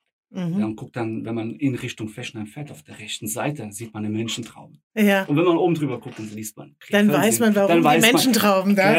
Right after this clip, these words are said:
Speaker 1: sind.
Speaker 2: Genau, dann weiß man, warum die Menschentraube da ist.
Speaker 1: <laughs> Ja, toll. Super. Äh, Station Kasseler Straße.
Speaker 2: Oh, Kasseler Straße. Farbwerk.
Speaker 1: Ja.
Speaker 2: Farbwerk.
Speaker 1: Aha.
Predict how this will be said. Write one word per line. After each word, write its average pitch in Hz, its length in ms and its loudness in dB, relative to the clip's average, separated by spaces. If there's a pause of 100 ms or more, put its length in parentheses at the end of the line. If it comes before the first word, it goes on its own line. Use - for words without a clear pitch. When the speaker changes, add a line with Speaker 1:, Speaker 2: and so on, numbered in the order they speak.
Speaker 1:
sind. 170 100 6
Speaker 2:
Genau, 147 160 4
dann 127 140 2
weiß 147 180 0
man, 147 120 2
warum 131 200 2
die 131 80 2
Menschentraube 113 540 -6
da - 80 -18
ist. - 260 -10
Speaker 1:
<laughs> - 0 -
Ja, 220 480 2
toll. 269 440 0 (800)
Super. 208 520 -2
Äh, 220 100 0
Station 269 380 0
Kasseler 262 420 2
Straße. 143 540 -2 (160)
Speaker 2:
Oh, - 180 -2
Kasseler - 340 -4
Straße. - 400 -12 (1400)
Farbwerk. - 560 -12 (580)
Speaker 1:
Ja. 156 340 0 (200)
Speaker 2:
Farbwerk. - 600 -18 (120)
Speaker 1:
Aha. 202 420 -4